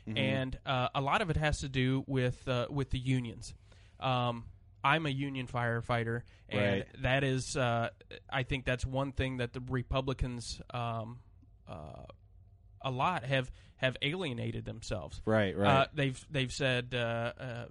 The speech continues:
Speaker 2: you know, unions are evil, and, and they're not. Uh, you know, I am a,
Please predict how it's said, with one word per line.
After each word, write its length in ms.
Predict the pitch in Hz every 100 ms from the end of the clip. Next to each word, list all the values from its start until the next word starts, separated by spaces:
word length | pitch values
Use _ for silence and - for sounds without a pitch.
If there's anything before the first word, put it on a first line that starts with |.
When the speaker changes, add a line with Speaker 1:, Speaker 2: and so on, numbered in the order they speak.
| 101
Speaker 2:
you 120 | 139 123
know, 200 | 117 117 - - - - - - -
unions 480 | 139 147 151 139
are 120 | 127 123
evil, 420 | 131 151 165 127
and, 140 | 135 -
and 180 | 185
they're 120 | 202 214
not. 480 | 233 294 180 -
Uh, 220 | - 120 113 -
you 140 | 139
know, 200 | 139 139
I 160 | 113 160
am 140 | 175
a, 220 | 139 127